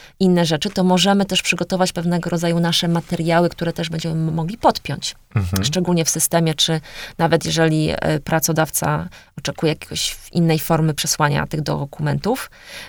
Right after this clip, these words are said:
Speaker 1: No ale C V to jest taka najważniejsza nasza broń w tym wszystkim, em, i coś, co będzie po prostu na każdym kroku oceniane.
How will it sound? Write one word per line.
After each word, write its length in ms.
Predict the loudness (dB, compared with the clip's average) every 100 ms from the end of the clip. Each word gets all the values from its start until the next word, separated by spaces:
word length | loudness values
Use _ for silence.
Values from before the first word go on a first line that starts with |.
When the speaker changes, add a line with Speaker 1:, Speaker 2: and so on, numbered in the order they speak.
| 2
Speaker 1:
No 100 | 4
ale 140 | 6
C 180 | 4 0
V 220 | 0 -2
to 120 | 2
jest 160 | 0 2
taka 480 | 0 0 2 2 2
najważniejsza 640 | 0 0 0 0 0 -2
nasza 280 | -2 0 -2
broń 360 | -2 0 -2
w 80 | -4
tym 120 | -8
wszystkim, 640 | -6 -6 -8 -12 -8 -6 -6 -6
em, 760 | -4 -4 -4 -4 -4 -4 -6 -8 -18 -20 -20 _
i 60 | -4
coś, 260 | 2 4 4
co 140 | 2
będzie 260 | 4 2 0
po 100 | -4
prostu 360 | -4 -2 -2
na 100 | -2
każdym 380 | 0 0 0 -4
kroku 500 | -2 -4 -2 0 0
oceniane. 460 | 0 -2 -2 -2